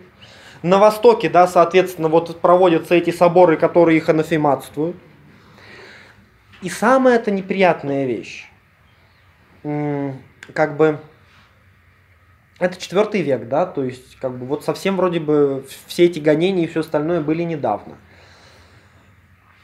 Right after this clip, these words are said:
Афанасий и Маркел как бы апеллируют к Риму, то есть просят его как бы третейского суда, и папа его с удовольствием даёт, потому что считает,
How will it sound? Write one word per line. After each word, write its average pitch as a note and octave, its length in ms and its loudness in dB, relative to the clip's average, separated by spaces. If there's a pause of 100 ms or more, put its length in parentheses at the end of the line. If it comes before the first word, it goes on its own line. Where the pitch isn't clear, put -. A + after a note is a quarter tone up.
(840)
Афанасий F#3+ 760 -2
и F#3 80 -6
Маркел F3 440 0
как G#3 280 -4
бы G3 60 0
апеллируют G3+ 880 -2
к - 100 -10
Риму, C#3+ 380 -8 (1040)
то D#3 100 -2
есть D3+ 200 -2
просят A3 420 2
его E3+ 280 2
как F#3+ 260 -2
бы D#3+ 80 -2
третейского F#3 760 -4
суда, E3+ 640 0 (1000)
и F3+ 80 -6
папа A3+ 380 2
его F3+ 280 -2
с G#3+ 100 -8
удовольствием E3+ 840 -2
даёт, D3 400 -2 (1900)
потому E3 480 -4
что C4 160 -6
считает, F#3 720 -4